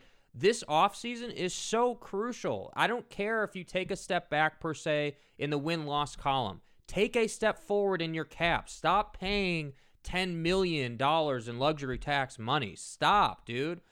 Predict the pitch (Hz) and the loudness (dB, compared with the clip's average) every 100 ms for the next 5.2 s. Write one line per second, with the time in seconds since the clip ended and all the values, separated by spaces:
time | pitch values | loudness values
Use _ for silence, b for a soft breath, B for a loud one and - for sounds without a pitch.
0 | _ - 143 127 107 165 202 - 208 185 | _ -2 -2 -2 -2 -2 -2 -2 -4 -2
1 | 185 185 175 139 - 156 147 b b 143 | 0 2 0 -4 -4 -2 -2 b b 2
2 | 156 175 185 170 180 - 160 151 151 143 | 4 4 -2 0 -2 2 2 4 2 0
3 | - - 107 147 170 190 170 175 147 131 | -8 -14 -2 0 0 -4 -2 -2 0 0
4 | 127 147 175 170 175 156 147 143 143 - | 4 2 2 -4 -4 -2 2 2 0 -6
5 | 147 143 | -6 -6